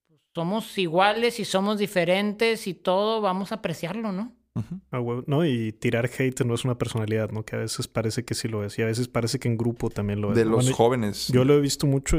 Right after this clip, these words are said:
Speaker 3: y yo digo que no nomás jóvenes, güey. Yo he visto en círculos de cercanos, vaya, que de repente ves y,
Speaker 2: Sí.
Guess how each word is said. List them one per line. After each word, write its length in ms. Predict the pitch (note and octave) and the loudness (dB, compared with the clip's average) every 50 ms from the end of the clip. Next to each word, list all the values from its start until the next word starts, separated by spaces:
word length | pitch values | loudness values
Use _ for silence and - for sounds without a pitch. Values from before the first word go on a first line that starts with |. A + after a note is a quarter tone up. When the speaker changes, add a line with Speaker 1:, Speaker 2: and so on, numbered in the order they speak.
| C#3 A#2+ - | 2 -2 -2
Speaker 3:
y 360 | - C3+ B2 A#2 A2+ A2 G#2+ | -2 0 0 0 -2 -2 -4
yo 160 | A2+ A#2+ C#3+ | -2 0 0
digo 120 | F3 F3+ F3 | 0 0 0
que 100 | - C#3+ | -2 -2
no 80 | C#3+ D3 | -2 0
nomás 180 | D3 D3+ C#3+ | 0 -2 -2
jóvenes, 360 | - - G#2 G2+ G2+ F#2 - | -2 -4 -6 -4 -6 -8 -12
güey. 120 | G#2+ A#2 B2 | -10 -4 -2
Yo 60 | C3 | 0
he 40 | C#3 | 0
visto 220 | C#3+ - - G3 | 0 2 2 2
en 60 | F3 | 2
círculos 680 | C#3+ - E3 D3+ - - E3 E3+ E3 E3+ E3 - - - _ _ _ _ _ _ _ _ _ _ _ _ | 2 2 0 0 0 0 0 0 0 -2 -4 -8 -14 -18 _ _ _ _ _ _ _ _ _ _ _ _
de 460 | B2 A#2+ A#2 A2+ A2 A2 G#2+ G#2+ G#2+ A2 | 2 2 4 4 4 2 0 0 -2 -4
cercanos, 560 | - - A#2+ A2+ - - B2+ C3+ E3+ D3+ B2+ | -4 -2 -2 -2 -2 0 0 0 0 2 2
vaya, 200 | C3 C3+ B2+ A#2+ | 2 2 0 0
que 120 | - - | 2 2
de 100 | B2 B2 | 2 2
repente 380 | A#2 A#2 - - A#2+ B2 - D3 | 0 0 0 0 -2 2 2 4
ves 340 | C3+ C3 B2+ C3 B2+ - - | 4 4 2 2 0 0 0
y, 60 | C#3 B2+ | 0 0
Speaker 2:
Sí. 120 | B2+ - | 0 -2